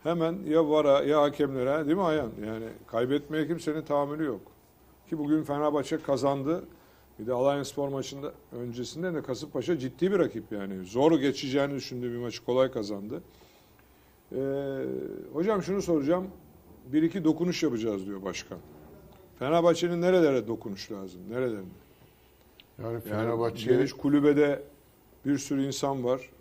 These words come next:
Speaker 1: bugün. Ama o bir iki dokunuş diyor. Bir kere herhalde bir takım beş senedir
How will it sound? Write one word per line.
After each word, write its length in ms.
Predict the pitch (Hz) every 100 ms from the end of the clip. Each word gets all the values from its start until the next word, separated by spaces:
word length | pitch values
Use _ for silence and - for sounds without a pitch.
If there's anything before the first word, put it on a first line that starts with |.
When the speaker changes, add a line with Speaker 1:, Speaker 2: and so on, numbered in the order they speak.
| -
Speaker 1:
bugün. 340 | 110 107 143 170 - - _ _ _ _ _ _
Ama 340 | 113 131 160 - - _
o 160 | 135 127
bir 80 | 131
iki 200 | 131 156
dokunuş 480 | 139 151 147 120 -
diyor. 200 | 101 98 - - - -
Bir 40 | -
kere 320 | 160 190 190 -
herhalde 500 | 170 185 147 190 208 - -
bir 160 | 117 165
takım 360 | 185 143 190 143
beş 160 | 190
senedir 440 | - 165 147 185